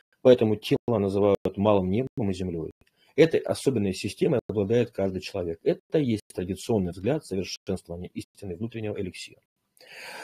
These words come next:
А, вот такое определение даёт,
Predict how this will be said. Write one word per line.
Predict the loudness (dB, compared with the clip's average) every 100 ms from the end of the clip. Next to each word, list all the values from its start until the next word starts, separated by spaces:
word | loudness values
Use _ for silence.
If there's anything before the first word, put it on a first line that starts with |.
| -8
А, | 2 6 6 2 2
вот | 4 4 2
такое | 4 6 6
определение | 4 4 4 4 2
даёт, | 4 4 4 0